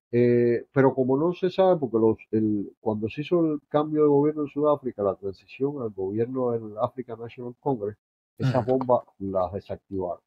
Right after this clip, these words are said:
Speaker 1: Y nadie ha hablado de eso, o sea, todo el mundo se cayó. Eh, yo no sé, no sé, pero esa es una de las grandes especulaciones ahí, que si los sudafricanos, pues, hubieran tirado un par de bombas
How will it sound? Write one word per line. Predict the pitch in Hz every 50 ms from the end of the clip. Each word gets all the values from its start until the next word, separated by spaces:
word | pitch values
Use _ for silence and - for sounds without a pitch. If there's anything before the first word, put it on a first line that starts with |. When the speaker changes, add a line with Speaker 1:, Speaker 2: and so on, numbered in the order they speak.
| _ _ _ _ _ _ _ _ _ _ _ _ _ _ _ _ _ _ _ _
Speaker 1:
Y | 113 113 117
nadie | 131 139 147 147 143 143
ha | 139
hablado | 131 127 131 127 123 117 113 104 98
de | 92
eso, | 90 _ _ 92
o |
sea, | _ 113 98
todo | _ 113
el | 117 123
mundo | 131 120 104
se | 117 -
cayó. | - 92 90 - _ _ _ _ - - _ _ _ _ _ _ _ _ _ _ _ _ _ _ _ _ _ -
Eh, | 117 117 113 113 113 113 117 120
yo | 120 175 208 226
no | 226 220 214
sé, | - - - 196 202 _ _ -
no | 127 147
sé, | 143 - - 175 175
pero | - - 117 101 98 98 101 98 98 101 - -
esa | 113 117 - - 151
es | 143
una | 170 165 151
de | 143
las | 135 123
grandes | 120 131 147 151 151 147
especulaciones | 139 - _ 123 - - 110 110 104 - - 131 143 143 131
ahí, | 131 123 127 127
que | _ - 127
si | - - 101 95 92 _ _ _ _ _
los | 98 101 101
sudafricanos, | - - 101 98 98 _ - - - - 107 107 123 143 135 _
pues, | _ 110 101 98
hubieran | 95 92 107 113 123 123
tirado | 120 - 123 117 123 120
un | 127 127 123
par | _ - 123 120
de | 123
bombas | 120 117 117 117 123 120 117 113